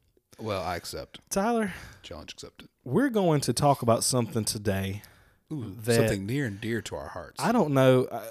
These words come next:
Speaker 2: this is going to, by no means, be a conversation that is finished.
Speaker 1: No, I
Speaker 2: There's
Speaker 1: don't think we'll ever fully, like, be able to convey our complete thoughts on this subject.
Speaker 2: And we're never going to be able to,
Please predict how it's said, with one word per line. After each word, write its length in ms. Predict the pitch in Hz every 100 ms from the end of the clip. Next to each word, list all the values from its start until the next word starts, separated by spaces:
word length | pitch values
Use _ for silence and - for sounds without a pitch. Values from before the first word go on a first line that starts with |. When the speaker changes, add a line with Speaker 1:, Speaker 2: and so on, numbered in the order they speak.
| -
Speaker 2:
this 300 | 147 175 180 170
is 140 | 139
going 360 | 139 143 135 123
to, 480 | - 123 113 110
by 320 | 120 113 113 113
no 240 | 120 123
means, 360 | 120 120 113 -
be 460 | 113 113 107 101 - _
a 100 | 120
conversation 720 | - 117 110 107 117 110 - 107
that 120 | 104
is 280 | 101 - - _ -
finished. 760 | - 131 110 98 101 - - - - - - -
Speaker 1:
No, 420 | 143 175 185 170 170
I 40 |
Speaker 2:
There's 100 | 139
Speaker 1:
don't 120 | 165
think 160 | 147 139
we'll 160 | 135 123
ever 220 | 127 117
fully, 720 | - - 123 117 107 98 98 - _ _ _
like, 360 | 104 90 87 -
be 100 | 101
able 140 | 95 92
to 80 | -
convey 760 | 104 101 107 95 92 90 85 _ _ _ _ _
our 100 | 110
complete 420 | - 98 - 92 -
thoughts 360 | 95 87 -
on 140 | - -
this 140 | -
subject. 380 | - - - - -
Speaker 2:
And 120 | 135
we're 100 | 131
never 260 | 143 175 165
going 260 | 147 143 127
to 60 |
be 160 | 123 123
able 360 | 123 117 110
to, 520 | - - 110 101 101